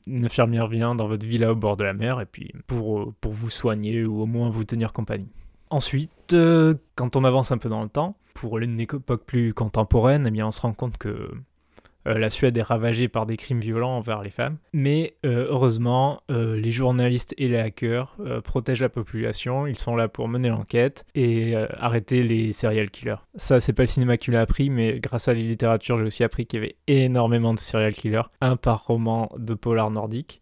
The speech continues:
Et quand on voit la taille des rayons, ça fait énormément de serial killers. Donc attention. Ouais, la société suédoise, c'est quand même assez violent. Les gens sont prêts à tout pour faire le buzz sur Internet, euh, y compris les musées,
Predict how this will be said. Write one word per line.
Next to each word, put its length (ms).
Et 100
quand 160
on 60
voit 100
la 80
taille 180
des 100
rayons, 240
ça 140
fait 180
énormément 480
de 60
serial 260
killers. 320
Donc 160
attention. 500
Ouais, 160
la 160
société 480
suédoise, 280
c'est 100
quand 100
même 160
assez 340
violent. 560
Les 80
gens 160
sont 180
prêts 200
à 40
tout 220
pour 160
faire 180
le 120
buzz 180
sur 180
Internet, 640
euh, 140
y 80
compris 340
les 140
musées, 360